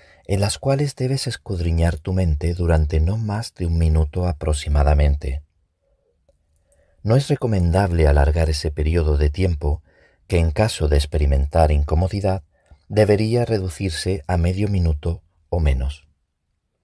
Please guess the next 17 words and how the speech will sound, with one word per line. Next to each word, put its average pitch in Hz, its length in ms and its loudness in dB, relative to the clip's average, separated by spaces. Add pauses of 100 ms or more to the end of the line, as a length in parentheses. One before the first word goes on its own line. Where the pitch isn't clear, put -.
(760)
Acuérdate, 82 680 2
no 80 180 4
obstante, 82 680 -2 (320)
de 92 160 0
repetir 95 520 -2
la 127 120 2
idea 117 320 0
muy 113 260 0
despacio 80 720 -2 (380)
antes 110 400 -4
de 110 80 -2
aplicarla 78 600 2
concretamente, 78 960 0 (400)
así 107 340 -6
como 101 320 -2
de 80 140 4
añadir 76 600 2